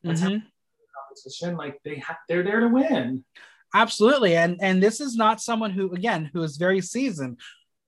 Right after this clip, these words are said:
Speaker 2: They're twenty-two years old.
Speaker 1: But they
Speaker 2: They're,
Speaker 1: have,
Speaker 2: they're a kid.
Speaker 1: they have a point of view.
Speaker 2: Right. Anita goes, and she's just a fucking weirdo.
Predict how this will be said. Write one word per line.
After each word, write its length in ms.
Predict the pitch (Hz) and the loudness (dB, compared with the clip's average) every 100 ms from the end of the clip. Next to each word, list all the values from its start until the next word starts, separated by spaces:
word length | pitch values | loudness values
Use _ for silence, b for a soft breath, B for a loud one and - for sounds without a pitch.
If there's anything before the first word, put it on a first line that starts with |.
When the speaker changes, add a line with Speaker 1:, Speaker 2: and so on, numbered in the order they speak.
| _ _ | _ _
Speaker 2:
They're 260 | 180 202 302 | 2 4 6
twenty-two 420 | 294 254 214 226 | 4 2 2 0
years 220 | 180 147 | 0 4
old. 380 | 202 196 107 98 _ _ _ _ - | 6 6 2 -10 _ _ _ _ -12
Speaker 1:
But 80 | 160 | -2
they 80 | |
Speaker 2:
They're, 80 | 294 | 0
Speaker 1:
have, 80 | 254 | 4
Speaker 2:
they're 120 | 254 | 4
a 40 | - | 4
kid. 360 | 262 214 120 - _ _ _ _ - | 4 4 2 -14 _ _ _ _ -10
Speaker 1:
they 100 | 170 | -10
have 220 | 135 160 | -8 -10
a 80 | 160 - | -10 -10
point 220 | 160 151 | -8 -8
of 140 | 127 - | -10 -10
view. 340 | 113 147 123 - _ _ - | -8 -6 -8 -10 _ _ -4
Speaker 2:
Right. 260 | 160 131 - _ _ _ _ _ B B B B _ _ _ _ _ _ _ _ - | 0 0 -2 _ _ _ _ _ B B B B _ _ _ _ _ _ _ _ -4
Anita 360 | 208 247 311 370 | 4 6 8 8
goes, 400 | 285 220 208 208 | 8 10 8 6
and 220 | 208 208 | 0 0
she's 400 | 190 - 277 339 | 0 0 0 0
just 220 | - 240 185 | 0 -2 -2
a 140 | 147 - - | -6 -8 -10
fucking 500 | 190 214 - 208 175 | -6 -6 -2 2 2
weirdo. 960 | 156 143 151 156 175 180 135 131 123 | 2 0 0 2 4 2 2 0 -4